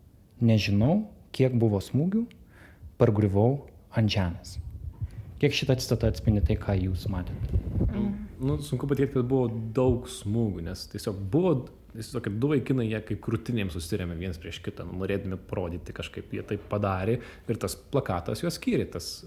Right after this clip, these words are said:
Speaker 2: antiprotestuotojas tą plakatą šiek tiek pakėlė, gal tą akimirką, kai, kai prieš krisdamas šiek tiek įleido žemyn, bet tik tiek, jie tiesiog, na, atsiskyrė tuo plakatu, nors būdami labai arti. Ir tas protestuotojas, nu, sunku pasakyt, ar jis pastūmė,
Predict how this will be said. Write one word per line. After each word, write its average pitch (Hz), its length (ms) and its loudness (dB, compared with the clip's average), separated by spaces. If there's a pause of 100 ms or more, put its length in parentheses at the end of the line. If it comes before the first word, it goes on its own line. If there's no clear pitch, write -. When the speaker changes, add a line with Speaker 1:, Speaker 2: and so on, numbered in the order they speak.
(160)
Speaker 2:
antiprotestuotojas 101 800 -2
tą 104 80 -4
plakatą 107 400 -4
šiek - 120 -12
tiek 113 160 -4
pakėlė, 95 460 -4
gal 107 220 -2
tą 107 80 -2
akimirką, 120 480 0
kai, 107 220 -4
kai - 180 -8 (240)
prieš 110 240 -2
krisdamas 117 400 0
šiek 101 220 -4
tiek 127 260 0
įleido 110 400 0
žemyn, 165 380 2 (520)
bet 123 220 2
tik - 80 -2
tiek, 180 240 2
jie 98 80 0
tiesiog, 98 240 -4 (220)
na, 123 180 0
atsiskyrė 143 400 2
tuo 120 100 2
plakatu, 113 520 0
nors 170 180 2
būdami 170 320 2
labai 165 240 0
arti. 156 300 -2 (480)
Ir 123 180 2
tas - 400 -2 (140)
protestuotojas, - 600 -4
nu, 151 420 -4
sunku 139 260 0
pasakyt, 123 320 -2
ar 104 80 0
jis 131 160 -2
pastūmė, 113 540 -2